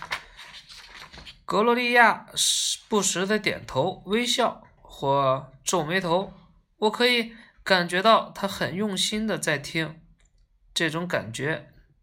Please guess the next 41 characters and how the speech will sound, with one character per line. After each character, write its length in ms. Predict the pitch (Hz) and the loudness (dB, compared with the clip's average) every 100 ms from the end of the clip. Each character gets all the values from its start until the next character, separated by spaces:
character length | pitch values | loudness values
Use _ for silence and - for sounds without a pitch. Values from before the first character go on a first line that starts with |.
| _ | _
真 260 | - 165 | 0 0
好。 420 | 175 151 120 120 - - _ _ _ _ _ _ | 0 -2 -2 -4 -12 -20 _ _ _ _ _ _
你 100 | 180 | -4
知 180 | 202 233 | 0 6
道 180 | 226 | 6
吗？ 240 | 196 185 - - - _ _ _ | 4 -2 -10 -20 -20 _ _ _
等 160 | - 220 | 0 2
我 100 | 208 | 2
全 280 | - 185 220 | 0 -2 -2
部 100 | 214 | -4
说 220 | - 226 | 0 2
完 200 | 170 147 | 2 2
了， 280 | 233 226 - _ _ _ | -2 -4 -10 _ _ _
他 140 | - 135 | -10 -6
才 180 | 135 | -4
说 380 | 127 - 123 123 - _ _ _ _ _ | -6 -6 -8 -12 -20 _ _ _ _ _
，“什 180 | - | -6
么？ 280 | 180 269 - _ _ _ _ _ _ _ _ _ | -4 -4 -6 _ _ _ _ _ _ _ _ _
你 200 | 202 208 | -2 -2
从 320 | 202 226 262 | 0 -2 -2
你 100 | 220 | -2
妈 200 | 143 202 | -2 0
妈 100 | 269 | 0
那 160 | 233 208 | 0 0
儿 280 | 160 - - | 0 -2 -10
遗 160 | 170 190 | -6 -6
传 420 | - 156 175 190 | -2 -2 -2 0
到 200 | 196 180 | 2 4
了 280 | 160 156 160 - _ _ _ _ _ _ | 2 -2 -4 -20 _ _ _ _ _ _
不 160 | 185 | -4
只 160 | 180 - | -4 -4
是 260 | - 151 143 | -4 -4 -6
红 280 | - 107 175 | -6 -6 -6
头 260 | 190 160 | -4 -4
发、 360 | 175 185 - - _ | -2 -4 -4 -18 _
雀 240 | - 175 | -4 -2
斑 400 | 151 202 214 - - | 2 2 2 -4 -18
和 260 | - - | -14 -6
跑 260 | 196 - - | -2 0 0
得 80 | 131 | -2
快 360 | 233 247 - | -2 -2 -4